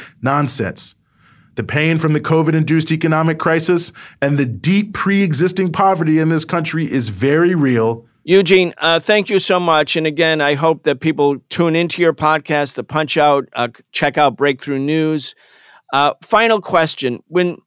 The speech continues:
Speaker 2: when we go on social media, when we look at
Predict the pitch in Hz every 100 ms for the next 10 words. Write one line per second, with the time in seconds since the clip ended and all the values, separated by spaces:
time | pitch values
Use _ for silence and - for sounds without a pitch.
0 | _ _ _ - 175 185 175 170 - _
1 | _ 185 196 220 214 196 - 156 156 -
2 | 160 160 165 139 135 131 110 78 80 135
3 | 135 139 127 139 151 147